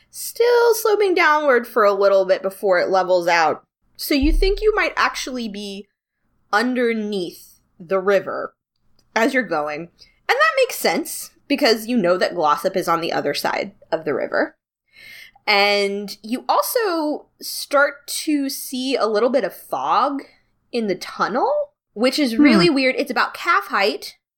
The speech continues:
Speaker 1: doesn't hurt you. You're totally fine. You see, like, the occasional rat running around, so you can definitely tell that, like, while this isn't a passage that people use every single day, there's probably some holes somewhere things can get in and out. And you go for about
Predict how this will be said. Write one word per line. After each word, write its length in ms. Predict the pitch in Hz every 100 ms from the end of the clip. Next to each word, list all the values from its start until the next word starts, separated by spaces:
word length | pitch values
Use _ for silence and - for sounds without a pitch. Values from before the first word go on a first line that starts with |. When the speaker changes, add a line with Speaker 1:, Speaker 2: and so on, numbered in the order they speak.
| _ -
Speaker 1:
doesn't 340 | 175 185 320
hurt 360 | 269 262 339 -
you. 340 | 156 135 220 - _ _ _
You're 320 | 175 220 208 -
totally 400 | - 349 349 330
fine. 320 | 294 262 247
You 100 | 240
see, 220 | 240 254
like, 220 | 233 220 208
the 120 | 214
occasional 520 | 214 233 226 214 185
rat 260 | 175 170 -
running 260 | 196 185
around, 240 | 185 185 180
so 80 | 202
you 100 | 190
can 100 | 226
definitely 360 | 269 320 262
tell 240 | 202 190 170
that, 160 | 156
like, 280 | 147 139 139 - - _ _
while 260 | 208 214 214
this 140 | 247
isn't 180 | 254 226
a 40 |
passage 400 | 220 202 185 196 185
that 120 | -
people 260 | 202 185
use 220 | 180 175 180
every 240 | 165 165
single 280 | 170 180 165
day, 340 | 156 156 156 - -
there's 140 | - 180
probably 300 | - 175 180
some 180 | 180 175
holes 260 | 170 151
somewhere 340 | - 151 143 156
things 260 | 160 160
can 160 | - 147
get 140 | 147
in 120 | 143
and 120 | 143 135
out. 260 | 131 - - _ _
And 160 | 226 220
you 80 | 226
go 220 | 220 247
for 180 | 294 269
about 420 | 220 208 196 190